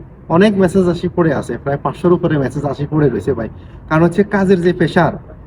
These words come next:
এই কাজের প্রেশারের কারণে আমি আসলে রিপ্লাই করতে পারতেছি না ভাই। এই জন্য আন্তরিকভাবে দুঃখিত, সবার কাছে আমি ক্ষমা প্রার্থী। আহ, কারো কোনো কিছু জানার প্রয়োজন থাকলে কমেন্ট বক্স করবেন, কমেন্ট বক্সে বেশি চেক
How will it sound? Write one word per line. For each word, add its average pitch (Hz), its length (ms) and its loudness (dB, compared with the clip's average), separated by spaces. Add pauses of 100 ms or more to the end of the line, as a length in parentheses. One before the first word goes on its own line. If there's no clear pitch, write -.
(120)
এই 151 60 -6
কাজের 156 280 2
প্রেশারের 170 380 0
কারণে 165 280 -2
আমি 143 240 -4
আসলে 139 280 -4 (260)
রিপ্লাই 170 280 2
করতে 175 240 0
পারতেছি 120 360 -6
না 110 140 -4
ভাই। 104 160 -12 (220)
এই 131 80 -2
জন্য 139 140 0
আন্তরিকভাবে 139 500 -2
দুঃখিত, 143 420 -4
সবার 135 260 -4
কাছে 147 220 -8
আমি 143 140 -4
ক্ষমা 139 280 -8
প্রার্থী। 156 400 -2 (720)
আহ, 123 300 -6
কারো 139 200 0
কোনো 165 180 0
কিছু 165 140 0
জানার 170 220 0
প্রয়োজন 151 220 0
থাকলে 156 240 -6
কমেন্ট 151 260 0
বক্স 123 160 -6
করবেন, 110 280 -6
কমেন্ট 131 280 -4
বক্সে 139 220 -8
বেশি 120 260 -6
চেক 139 180 -4